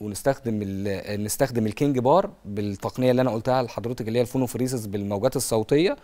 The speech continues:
ونبدأ نعمل تمرينات بشكل معين، وندي نصايح للعيان يقدر يخف تمامًا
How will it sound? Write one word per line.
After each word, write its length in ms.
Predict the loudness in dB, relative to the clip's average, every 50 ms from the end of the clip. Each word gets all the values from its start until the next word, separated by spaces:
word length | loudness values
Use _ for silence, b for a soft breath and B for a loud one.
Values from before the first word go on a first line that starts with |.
| B B B B B B B -6
ونبدأ 400 | -2 0 2 2 2 2 0 -2
نعمل 300 | 0 0 0 2 0 0
تمرينات 420 | 0 0 -2 0 0 2 2 2 2
بشكل 380 | 2 0 0 0 0 0 -2
معين، 400 | 0 0 0 0 0 0 -2 -2
وندي 480 | -2 -2 -2 0 2 0 0 2 0 0
نصايح 400 | 0 2 2 2 2 2 0 0
للعيان 580 | 2 2 4 4 4 4 4 4 4 2 -2 -6 -4
يقدر 320 | -4 -2 0 0 -2 -2
يخف 340 | -2 -4 -6 -6 -6 -6 -8
تمامًا 460 | -2 -2 0 2 2 0 0 -2 -6